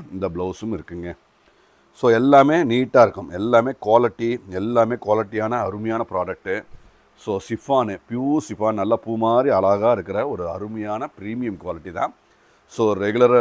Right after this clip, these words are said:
ரெகுலர் பஜார் ஐட்டம்லாம் இல்ல, எல்லாமே பிரீமியம் இருக்கும். எல்லாமே ரெகுலர் வந்து சிக்ஸ் ஃபிஃப்டி, செவன் ஹண்ட்ரட், சிக்ஸ் நைன்ட்டி அந்த மாதிரியான ஒரு வெரைட்டி தான். So, நல்ல ஆஃபரில் தரோம், நல்லா பாருங்க, ப்ளவுஸும் நல்ல அழகா இருக்கு, எல்லாமே தெளிவா இருக்கு. ஃபேண்டாஸ்டிக் குவாலிட்டி, அருமையான குவாலிட்டி.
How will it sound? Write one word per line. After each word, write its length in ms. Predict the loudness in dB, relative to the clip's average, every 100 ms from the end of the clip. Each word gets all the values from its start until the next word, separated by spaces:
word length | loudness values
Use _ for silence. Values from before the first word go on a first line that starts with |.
| 2
ரெகுலர் 280 | 0 -2 0
பஜார் 300 | 0 2 2
ஐட்டம்லாம் 340 | 2 -2 -2 0
இல்ல, 120 | 0 -2 -2
எல்லாமே 240 | -4 -4 -6
பிரீமியம் 320 | -8 -6 -6
இருக்கும். 240 | -6 -6 -2
எல்லாமே 240 | -2 -2 -2 -4
ரெகுலர் 300 | -2 -2 -2
வந்து 240 | -4 -8 -10
சிக்ஸ் 180 | -16 -18
ஃபிஃப்டி, 200 | -14 -4
செவன் 160 | -2 0
ஹண்ட்ரட், 220 | 0 0 -2 -20 -20 _ -20
சிக்ஸ் 240 | -18 -12 -4
நைன்ட்டி 300 | -2 -2 -2
அந்த 160 | -4 -4
மாதிரியான 340 | -2 -2 -2 -2
ஒரு 80 | -2 -2
வெரைட்டி 260 | -4 -6 -6
தான். 140 | -6 -6 _ _ _ _ -2
So, 100 | 0
நல்ல 140 | 2 4 4
ஆஃபரில் 320 | 4 0 0
தரோம், 220 | -2 -2 -2 -2
நல்லா 200 | 2 2
பாருங்க, 240 | 0 -4 -6 -2
ப்ளவுஸும் 380 | -2 -2 -4 -2
நல்ல 160 | 2 4
அழகா 220 | 4 2
இருக்கு, 280 | 0 -4 -10 -10 -12 -6
எல்லாமே 280 | 0 2 0 -4
தெளிவா 280 | -4 0 0
இருக்கு. 240 | -2 -4 -4 -6 _ _ _ _ _
ஃபேண்டாஸ்டிக் 600 | -4 0 2 2 0 -2
குவாலிட்டி, 340 | 2 2 0 -4 -6 _ _ -4
அருமையான 440 | -2 0 0 0 0
குவாலிட்டி. 400 | 0 -2 -4 -8